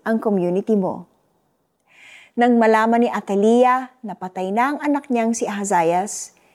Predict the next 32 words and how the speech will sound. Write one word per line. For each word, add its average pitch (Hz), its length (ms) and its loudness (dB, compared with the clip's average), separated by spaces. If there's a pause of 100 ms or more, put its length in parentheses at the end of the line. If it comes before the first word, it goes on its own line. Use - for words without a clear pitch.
(160)
sinikap 214 560 0
niyang 208 240 -2
patayin 202 400 0
ang 220 160 0
lahat 208 320 -2
ng 247 160 -8
kamag-anak 196 640 -2
ng 175 240 -6
hari. 175 320 -2 (640)
Ngunit 262 400 4
si - 160 -12
Joash, 226 560 0 (160)
na 180 160 -6
anak 202 240 -4
ni 240 80 -2
Ahazias, 190 800 -2 (240)
ay 381 240 2
naitakas 220 720 -2
ng 196 160 -8
tiya 262 240 2
niyang 220 240 -2
si 220 240 -2
Jehoseba, 190 800 -2 (320)
na 330 160 2
anak 240 320 0
ni 185 160 -4
Haring 180 400 -2
Jehoram 196 560 0 (340)
at 320 240 -2
kapatid 226 480 -2
ni 208 80 2
Ahazias. 185 960 -4